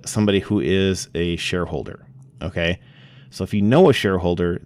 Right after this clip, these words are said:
they have gotten an email telling them to vote by proxy for the board members.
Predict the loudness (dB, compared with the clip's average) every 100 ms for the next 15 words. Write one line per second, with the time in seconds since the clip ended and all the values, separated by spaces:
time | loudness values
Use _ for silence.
0 | -2 2 2 2 -2 -4 -6 2 4 4
1 | 2 2 2 2 2 0 2 2 0 -2
2 | -2 0 0 0 0 0 0 -2 -6 -6
3 | -4 -4 -4 -4 2 4 4 2 -2 -6
4 | -14 -16